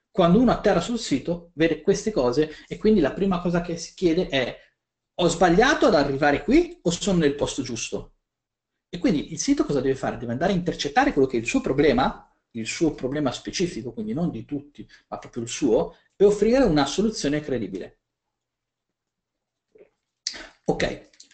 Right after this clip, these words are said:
poi abbiamo, quando io effettivamente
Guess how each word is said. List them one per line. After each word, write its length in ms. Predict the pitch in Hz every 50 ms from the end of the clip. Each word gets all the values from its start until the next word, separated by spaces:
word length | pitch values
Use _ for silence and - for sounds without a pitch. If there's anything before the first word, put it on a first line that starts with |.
| _ _ _ _ _
poi 420 | - 294 302 311 359 370 370 359
abbiamo, 540 | 320 269 - - 175 156 - - 95 - - - - _ _ _ _ _ _ _ _ _ - _ _
quando 240 | - 269 330 330 294
io 140 | 254 226 180
effettivamente 800 | - - 147 - - 156 151 147 123 120 120 - 143 - -